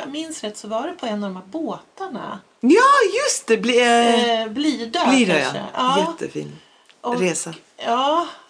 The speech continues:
Speaker 1: eh, för jag brukar försöka gå några
Speaker 2: Mm.
Speaker 1: gånger sådär.
Speaker 2: Det är kul.
Speaker 1: Eh, och då, ja, och Peter Asplund var
Speaker 2: Mm,
Speaker 1: med, tror jag
Speaker 2: mm.
Speaker 1: också. Och ni var ju så häftiga när ni... Ja, man hörde ju hur mycket ni har
Speaker 2: Mm, det är kul med Peter.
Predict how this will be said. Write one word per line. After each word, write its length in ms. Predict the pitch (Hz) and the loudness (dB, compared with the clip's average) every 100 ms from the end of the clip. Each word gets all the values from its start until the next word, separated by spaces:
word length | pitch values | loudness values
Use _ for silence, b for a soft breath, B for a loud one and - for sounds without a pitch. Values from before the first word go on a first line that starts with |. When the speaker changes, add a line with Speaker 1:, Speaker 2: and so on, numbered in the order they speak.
| _ | _
Speaker 1:
eh, 800 | _ - 254 247 233 226 220 214 | _ -10 -8 -8 -10 -12 -14 -16
för 160 | - 247 | -12 -6
jag 160 | 254 | -6
brukar 360 | 240 254 247 226 | -4 -6 -4 -6
försöka 460 | - - 190 180 175 | -8 -10 -10 -10 -12
gå 300 | 175 170 170 | -8 -8 -8
några 280 | 175 175 | -10 -10
Speaker 2:
Mm. 80 | 175 | -6
Speaker 1:
gånger 420 | 190 208 262 285 | -2 2 2 0
sådär. 420 | 190 202 202 - 202 | -8 -10 -10 -12 -6
Speaker 2:
Det 80 | 208 | -6
är 60 | |
kul. 320 | 214 175 160 160 | -6 -8 -8 -8
Speaker 1:
Eh, 380 | 202 190 180 175 | -8 -8 -12 -14
och 140 | 208 | -12
då, 340 | 214 226 220 214 - | -12 -14 -16 -18 -20
ja, 340 | - 214 214 220 _ | -16 -14 -16 -18 _
och 280 | 254 254 - - | -8 -6 -8 -14
Peter 380 | 233 185 - - | -12 -12 -14 -18
Asplund 360 | - - 196 | -18 -14 -12
var 100 | 196 214 | -6 -2
Speaker 2:
Mm, 120 | 262 | -2
Speaker 1:
med, 140 | 208 | -2
tror 140 | - 202 | -8 -8
jag 80 | |
Speaker 2:
mm. 100 | 214 | -6
Speaker 1:
också. 140 | 262 196 | -6 -8
Och 140 | 190 | -8
ni 200 | 202 196 | -6 -6
var 120 | 196 202 | -4 -4
ju 280 | 196 190 | -4 -6
så 240 | 196 - 180 | -12 -14 -12
häftiga 420 | 190 196 - 185 185 | -10 -14 -10 -10 -10
när 120 | 180 | -12
ni... 160 | 175 190 | -14 -12
Ja, 220 | - 196 | -10 -8
man 340 | 202 208 202 202 | -8 -8 -6 -4
hörde 240 | 208 190 | -6 -8
ju 80 | 196 | -10
hur 220 | 202 202 196 | -8 -8 -8
mycket 380 | 202 202 - | -8 -8 -10
ni 80 | 185 | -14
har 100 | 185 185 - _ _ - | -12 -16 -18 _ _ -8
Speaker 2:
Mm, 360 | 190 185 196 196 | -4 -2 -4 -8
det 60 | 180 | -12
är 20 | |
kul 280 | - 170 151 | -6 -4 -4
med 120 | 156 | -6
Peter. 100 | 220 | -6